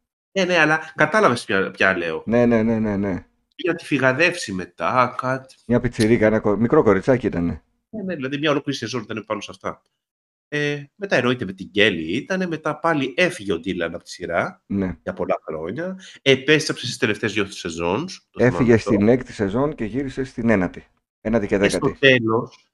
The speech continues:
Speaker 1: καταλήγει ότι σου κλείνει το μάτι, ότι τα ξαναφτιάχνει με την Κέλλη, κάπως έτσι ήτανε.
Speaker 2: Ναι. Καλά, το, το, το, θα πούμε μετά, θα πούμε πώς, πόσες διαφορές έχει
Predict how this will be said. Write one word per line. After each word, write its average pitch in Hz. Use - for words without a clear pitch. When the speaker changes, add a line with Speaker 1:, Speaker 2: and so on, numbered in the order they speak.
Speaker 1:
καταλήγει 156
ότι 185
σου 139
κλείνει 143
το 127
μάτι, 139
ότι 135
τα 123
ξαναφτιάχνει 117
με 107
την 87
Κέλλη, 104
κάπως 101
έτσι 101
ήτανε. 80
Speaker 2:
Ναι. 82
Καλά, 101
το, 101
το, -
το, -
θα 101
πούμε 123
μετά, 90
θα 90
πούμε 110
πώς, 95
πόσες 113
διαφορές 101
έχει 104